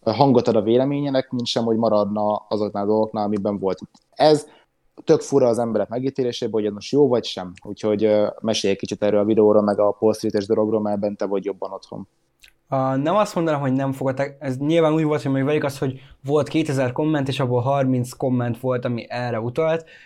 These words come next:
Speaker 2: és a többiek meg ténylegesen megértették, hogy ez miért van, meg a jó oldalát látták meg az egésznek, de mégis ott az a harminc ember, meg nagyon sokan írták, hogy hát én nem erről iratkoztam fel, leiratkozok, jaj, ho-, miért beszélsz
Speaker 1: Mhm.
Speaker 2: ilyenekről,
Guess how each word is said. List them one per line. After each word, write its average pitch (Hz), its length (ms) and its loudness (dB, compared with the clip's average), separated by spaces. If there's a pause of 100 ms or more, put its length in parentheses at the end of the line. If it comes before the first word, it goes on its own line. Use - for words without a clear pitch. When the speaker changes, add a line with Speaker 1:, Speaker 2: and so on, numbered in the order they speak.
Speaker 2:
és - 60 -20
a - 40 -20
többiek 135 340 0
meg 127 180 -2
ténylegesen 135 540 -2
megértették, 143 640 0
hogy 131 100 0
ez 120 120 2
miért 151 280 2
van, 143 160 2
meg 127 200 0
a 120 220 -2 (160)
jó 143 160 0
oldalát 127 480 2
látták 127 360 -2
meg 117 100 -4
az 113 100 -2
egésznek, 151 500 -4 (320)
de 147 80 -2
mégis 180 220 2
ott 180 100 -2
az 156 140 0
a 151 60 2
harminc 139 520 0
ember, 139 300 2
meg 135 180 0
nagyon 160 160 0
sokan 135 220 -2
írták, 135 280 -4
hogy 131 160 -4
hát 165 240 -2
én 156 60 0
nem 147 160 0
erről 135 220 0
iratkoztam 123 540 -2
fel, 131 200 -2
leiratkozok, 131 640 -2 (340)
jaj, 165 200 2
ho-, 160 160 -2
miért 151 260 0
beszélsz 127 300 -2
Speaker 1:
Mhm. 131 100 0
Speaker 2:
ilyenekről, 139 720 2